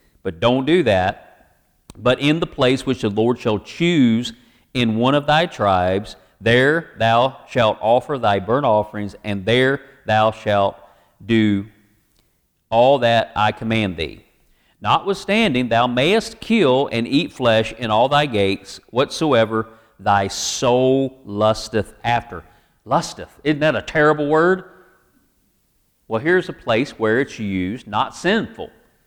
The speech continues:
So you hear the word lust, and you automatically think, "Oh, that's terrible." But no, you could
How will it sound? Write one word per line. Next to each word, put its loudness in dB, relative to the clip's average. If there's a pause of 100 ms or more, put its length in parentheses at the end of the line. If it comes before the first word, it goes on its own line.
(400)
So 2
you 4
hear 2
the 0
word 0
lust, -2 (880)
and -2
you 4
automatically 0
think, -8
"Oh, 0
that's -2
terrible." 0 (560)
But -2
no, 0 (100)
you 2
could 0